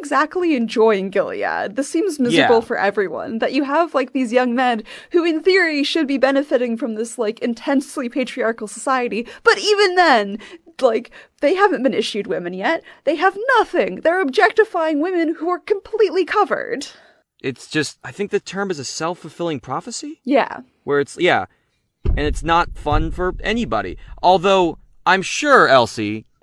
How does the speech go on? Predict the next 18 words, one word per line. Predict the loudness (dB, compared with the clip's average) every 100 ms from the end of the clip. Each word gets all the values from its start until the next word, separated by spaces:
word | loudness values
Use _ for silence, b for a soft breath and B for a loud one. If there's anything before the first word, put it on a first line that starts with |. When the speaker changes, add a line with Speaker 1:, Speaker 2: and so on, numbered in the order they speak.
| 2
Speaker 2:
by | 4
the | 4
time | 0 2 4 4
we, | -2
this | -2 -2
book | -4 -2
ends, | -4 -2
we | -2
will | 4 4 6
learn | 4 2 2
who | -2 -6 -4 0
is | 0 0
getting | 0 2 4 2
something | -2 -4 -4 -2
out | 0 -2
of | -4
this | -8
society. | -8 -8 -10 -10 -14 -20